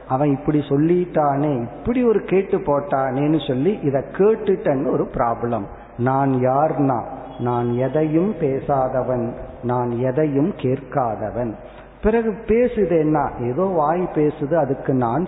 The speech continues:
சாட்சி. யாரோ என்னை பத்தி பேசுறாங்களேன்னா, என்னை பற்றி அவர்கள் பேசவில்லை, இந்த உபாதியை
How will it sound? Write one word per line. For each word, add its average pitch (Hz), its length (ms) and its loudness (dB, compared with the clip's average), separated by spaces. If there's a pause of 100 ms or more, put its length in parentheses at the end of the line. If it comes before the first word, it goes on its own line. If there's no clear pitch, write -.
சாட்சி. 117 600 -4 (420)
யாரோ 202 340 0
என்னை 190 320 2
பத்தி 175 260 0
பேசுறாங்களேன்னா, 147 1120 2
என்னை 170 280 2
பற்றி 170 420 0
அவர்கள் 135 460 0
பேசவில்லை, 135 760 2 (240)
இந்த 131 220 4
உபாதியை 180 840 2